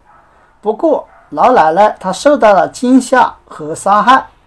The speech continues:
有权要求狗主人道歉和赔偿，赔偿医疗费，包括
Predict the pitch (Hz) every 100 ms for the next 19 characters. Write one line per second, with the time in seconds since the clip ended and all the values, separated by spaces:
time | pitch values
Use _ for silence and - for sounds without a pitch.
0 | _ _ _ 185 170 160 - 185 233 269
1 | 294 - 196 - _ - 160 247 - 156
2 | 160 349 - _ - 262 220 285 294 -
3 | - 165 175 - 139 180 - - - _
4 | _ _ _ - 196 269 185 185 233 208
5 | 165 - 254 - _ _ - 202 254 -
6 | 226